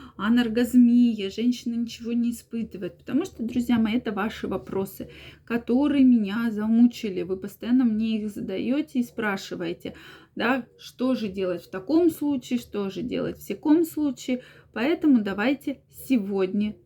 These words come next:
разбираться. Действительно, вопрос очень интересный, да, как же вообще повлиять на женское либидо, если ей дать таблеточку или подсыпать виагру, что же будет с женщиной? Мы сегодня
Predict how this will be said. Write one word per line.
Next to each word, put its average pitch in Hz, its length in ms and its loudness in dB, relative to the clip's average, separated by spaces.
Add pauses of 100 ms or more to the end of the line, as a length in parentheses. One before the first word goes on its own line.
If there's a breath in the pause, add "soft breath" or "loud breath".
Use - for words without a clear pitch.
разбираться. 196 840 -4
Действительно, 240 920 0
вопрос 214 580 -4
очень 202 460 -6
интересный, 220 840 0
да, 233 280 -2
как 214 340 -4
же 208 160 -6
вообще - 380 -4
повлиять 190 840 -2 (640 loud breath)
на 208 480 0 (560 soft breath)
женское 226 640 2
либидо, 202 760 -2 (500)
если 214 380 -2
ей 202 160 -2
дать 190 280 -2
таблеточку 190 760 -2
или 185 140 -2
подсыпать 196 680 -8
виагру, 190 640 0 (260 loud breath)
что - 360 -2
же 202 140 0
будет 185 420 0
с 185 60 -6
женщиной? 185 720 -4
Мы 196 160 0
сегодня 262 720 2